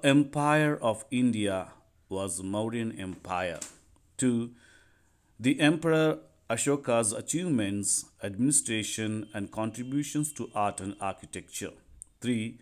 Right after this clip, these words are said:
the history of Kushans, their administration and contributions. Four, locating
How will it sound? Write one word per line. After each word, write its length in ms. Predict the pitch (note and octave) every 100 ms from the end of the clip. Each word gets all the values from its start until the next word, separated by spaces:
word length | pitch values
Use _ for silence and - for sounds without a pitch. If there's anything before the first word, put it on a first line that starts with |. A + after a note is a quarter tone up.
| - - - -
the 100 | B2
history 380 | D#3+ F#3 - F3+
of 220 | D#3+ -
Kushans, 760 | B2 - A#2+ G#2 A#2 C3 - - - - -
their 180 | A2+ A#2+
administration 1000 | B2 D3+ D#3 - B2+ A#2+ - C3 C#3+ D3 - - _ _
and 220 | - G#2 G#2+
contributions. 1040 | B2+ B2+ C#3+ C#3 B2+ - F2+ D#2+ - - - - - - - _ _ _ -
Four, 440 | B2+ A#2 A#2 D3 - - _ _ _ _ _
locating 760 | A2+ C3 F3 F3 F#3+ F#3 F#3+